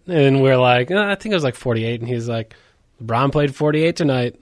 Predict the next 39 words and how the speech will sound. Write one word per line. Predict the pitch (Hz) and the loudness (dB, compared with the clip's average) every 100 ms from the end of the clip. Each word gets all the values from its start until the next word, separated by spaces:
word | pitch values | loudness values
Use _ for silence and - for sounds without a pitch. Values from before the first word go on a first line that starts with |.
| _ | _
We're, | 160 123 127 135 143 | -4 -2 0 0 0
we're | 143 147 | 2 2
younger. | 147 147 170 120 117 - | 2 0 0 -2 -4 -6
Like, | 120 117 113 | -4 -4 -4
let's, | 120 117 - 139 | -4 -6 -6 -10
let's | 123 123 - | -8 -8 -2
see | 143 | 0
what | 143 | 0
happens. | 151 - 123 113 | 0 -2 -2 -2
Like, | 110 110 | -4 -4
we | 117 | -4
gotta | 117 | -4
come | 120 135 | -4 -2
out | 139 | -2
with | 135 | -2
energy, | 135 156 131 113 | -2 -2 -2 -4
but, | 113 101 101 | -6 -8 -8
uh, | 101 107 107 _ - - _ | -8 -6 -8 _ -20 -20 _
that, | 123 117 117 | -2 -2 -2
that | 117 - | -6 -4
could | 143 127 | -6 -4
be, | 131 131 131 131 127 _ _ _ _ - | -4 -4 -4 -4 -6 _ _ _ _ -12
that | 123 | -4
could | 147 | -2
be | 135 | -2
something." | 131 156 170 131 123 123 | -2 -2 -2 -2 -4 -2
And | 123 | -2
it | 120 | 0
was | 117 117 | -2 -4
like, | 107 104 - _ _ _ - | -6 -8 -14 _ _ _ -10
"Okay, | 120 127 214 370 151 _ - | -8 -2 -2 -2 -8 _ -2
like, | 131 123 120 | 0 0 -2
let's | 123 117 | -4 -2
see | 156 | -2
if | 160 165 | 0 0
it | |
is | 185 233 | 0 0
something," | 170 120 113 104 107 - | -2 -2 -4 -6 -8 -8
'cause | 131 120 113 - - | -4 -4 -4 -10 -14